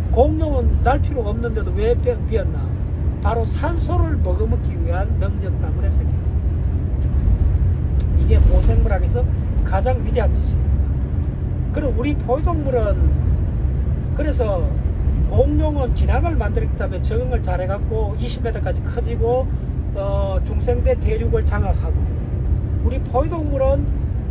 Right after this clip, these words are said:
기랑을 만드는 대신 뭘 만드냐면 행경막을 만들었어요. 오메사이언스. 행경막을 만들어가 그때부터 복식호흡을 하게 됩니다. 그래서 우리가 산소 호흡에 우리 포유동물은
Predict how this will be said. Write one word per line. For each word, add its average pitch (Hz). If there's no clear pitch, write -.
기랑을 233
만드는 226
대신 220
뭘 156
만드냐면 -
행경막을 320
만들었어요. -
오메사이언스. -
행경막을 320
만들어가 -
그때부터 247
복식호흡을 254
하게 170
됩니다. -
그래서 294
우리가 -
산소 302
호흡에 226
우리 -
포유동물은 247